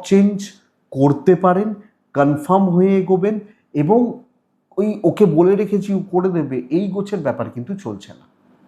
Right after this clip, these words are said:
এটাই বলতে চাইছি আপনি কর্কটের মানুষ হলে। ফ্রেশার্সরা একটু স্ট্রাগল করতে হচ্ছে, চেঞ্জ করতে পারেন,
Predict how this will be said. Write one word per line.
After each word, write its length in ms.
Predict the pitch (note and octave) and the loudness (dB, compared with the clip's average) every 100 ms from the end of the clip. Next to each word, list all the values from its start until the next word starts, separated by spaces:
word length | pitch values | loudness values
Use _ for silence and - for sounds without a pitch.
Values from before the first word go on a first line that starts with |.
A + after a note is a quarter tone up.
| _ | _
এটাই 220 | A#2+ A#2 E3 | -2 2 4
বলতে 300 | C3 F#2+ F#2+ | 4 2 -2
চাইছি 340 | D#2 E2+ - - _ - - - | -2 -6 -12 -20 _ -20 -12 -4
আপনি 200 | A#2+ C#3 | -2 0
কর্কটের 420 | A2+ G2+ G2+ F#2+ | 0 0 -2 0
মানুষ 340 | C#2 A#1+ - | -2 -4 -10
হলে। 100 | B1 | -10
ফ্রেশার্সরা 680 | - E3 E3 G#3 - A#2 - | 0 2 4 0 0 0 0
একটু 360 | - - - G3+ | -4 -6 -2 0
স্ট্রাগল 420 | - E3 C3+ D3+ | 2 0 2 2
করতে 320 | D3 B2 - | 2 -2 -2
হচ্ছে, 420 | B2 B2 - - - _ _ - - | -4 -6 -6 -14 -16 _ _ -20 0
চেঞ্জ 320 | E3 F#3+ - | 4 4 4
করতে 340 | - F3 G3 | 2 0 0
পারেন, 340 | D3+ A2 A2+ | 0 0 -2